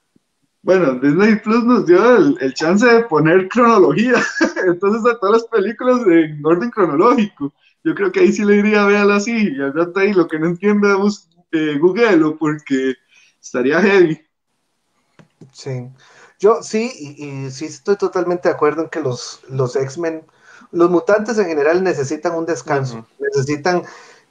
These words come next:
Speaker 2: eh, limpiarse el paladar, porque ya la,
Speaker 3: Sí,
Speaker 2: la
Speaker 3: sí.
Speaker 2: gente está demasiado harta. Dicen, ma-, porque yo honestamente la, no la vi, no sé si alguno de ustedes dos la vio, pero dicen que New Mutants está, pero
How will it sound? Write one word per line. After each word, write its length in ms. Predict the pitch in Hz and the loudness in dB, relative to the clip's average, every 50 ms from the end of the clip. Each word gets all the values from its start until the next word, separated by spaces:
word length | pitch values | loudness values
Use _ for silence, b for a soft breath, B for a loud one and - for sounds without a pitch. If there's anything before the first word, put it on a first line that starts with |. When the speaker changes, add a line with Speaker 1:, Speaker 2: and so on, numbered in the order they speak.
| - - | -16 -6
Speaker 2:
eh, 720 | - 170 165 165 165 165 160 160 156 156 156 156 156 151 151 | -2 2 4 4 4 6 4 4 2 2 0 0 0 0 0
limpiarse 460 | 151 151 147 139 135 185 190 190 - - | -2 -2 -4 -6 -6 -6 -4 -4 -6 -6
el 60 | - | -4
paladar, 460 | - - 185 160 165 175 180 - - - | -2 0 0 2 2 2 0 -2 -4 -10
porque 220 | - 127 127 - 127 | -16 -18 -16 -14 -12
ya 100 | - 143 | -8 -6
la, 100 | 160 180 170 | -6 -6 -4
Speaker 3:
Sí, 80 | - 160 | -2 0
Speaker 2:
la 80 | 160 160 | 0 0
Speaker 3:
sí. 120 | 156 143 | 0 0
Speaker 2:
gente 120 | 151 156 | -2 -6
está 240 | 156 147 _ _ - 180 - - | -8 -10 _ _ -16 -16 -8 -6
demasiado 500 | 180 170 147 135 170 165 175 175 165 165 | -4 -4 -2 0 0 2 4 4 4 4
harta. 300 | 165 170 175 175 - 180 B B B B B B B B B | 2 2 -2 -4 -10 -12 B B B B B B B B B
Dicen, 600 | 147 143 139 143 196 220 247 247 - 285 285 254 - | -16 -16 -8 -4 -4 -2 -2 -4 -8 -10 -12 -10 -6
ma-, 300 | 143 160 165 156 131 135 | -4 -2 -2 -4 -4 -8
porque 160 | - 131 131 - | -12 -14 -12 -8
yo 120 | - 147 | -6 -6
honestamente 560 | 156 175 175 - - 190 180 175 180 - 160 | -4 -4 -4 -4 -4 -2 -2 -4 -4 -6 -6
la, 200 | 156 143 139 143 143 | -4 -4 -4 -4 -4
no 100 | 143 156 | -4 -2
la 120 | 160 160 | -2 -2
vi, 120 | 151 147 151 | -2 -4 -6
no 80 | 151 | -10
sé 140 | 147 131 160 | -16 -16 -14
si 80 | 147 156 | -12 -12
alguno 260 | 147 143 147 147 151 | -12 -12 -10 -8 -6
de 60 | 147 | -6
ustedes 340 | 135 131 - - 131 131 131 | -6 -6 -6 -4 -4 -2 -2
dos 140 | 135 135 131 | -2 -2 -2
la 100 | 127 135 | -2 -2
vio, 240 | 127 127 127 123 127 | -2 -4 -4 -6 -4
pero 180 | - 131 127 | -4 -2 -2
dicen 300 | 123 123 127 - 180 180 - | -2 -2 -2 -4 -6 -6 -6
que 220 | - 147 135 131 | -4 -4 -2 0
New 200 | 131 135 139 135 | 0 0 0 0
Mutants 480 | 135 143 156 147 - 185 190 202 - - | 0 -2 -4 -4 -2 -4 -4 -4 -6 -12
está, 500 | - - - 143 143 139 156 - - _ | -12 -6 -4 -2 0 0 -2 -2 -6 _
pero 300 | - 277 269 220 156 143 | -4 0 0 0 0 0